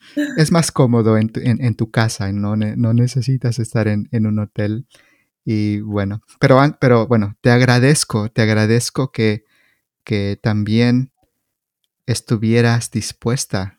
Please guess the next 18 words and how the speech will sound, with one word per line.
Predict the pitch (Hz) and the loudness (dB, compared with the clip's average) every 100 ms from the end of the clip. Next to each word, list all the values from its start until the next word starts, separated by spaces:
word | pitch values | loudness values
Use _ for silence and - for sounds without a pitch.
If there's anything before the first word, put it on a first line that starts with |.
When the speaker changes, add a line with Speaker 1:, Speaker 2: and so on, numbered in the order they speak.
| - | -8
Speaker 2:
a | 107 | -6
hacerlo | 104 - 110 107 | -4 -4 -2 -2
durante | 104 101 95 - 98 | -2 -2 -4 -4 -6
tus | - 95 - | -6 -12 -8
vacaciones, | 98 - - 113 131 120 - | -8 -6 -6 -4 -4 -4 -6
a | 95 | -8
tener | 95 95 98 | -6 -6 -4
la | 98 | -6
conversación. | - 98 101 101 - 254 | -4 -6 -6 -8 -8 -6
Muchas | 175 147 147 135 | -6 -4 -6 -4
gracias, | 123 151 311 101 95 95 - | -2 -2 -2 -4 -4 -8 -6
Jen. | 107 185 180 | -2 -2 -2
Speaker 1:
<laughs> | 220 220 208 - 254 - _ _ _ _ _ - | -2 -2 -2 -4 -6 -8 _ _ _ _ _ -2
Speaker 2:
Bueno, | 127 120 123 _ _ _ _ _ _ _ _ _ | 0 2 -2 _ _ _ _ _ _ _ _ _
ahora | - 156 226 311 269 | -4 -2 -2 -4 -4
dinos | 160 160 226 - - - _ _ _ _ _ _ _ _ _ _ _ _ | -2 -2 -4 -6 -10 -12 _ _ _ _ _ _ _ _ _ _ _ _
alguna | - 123 117 214 302 | -2 -2 0 -4 -4
ciudad | - 139 120 113 131 | -6 -4 -2 0 -2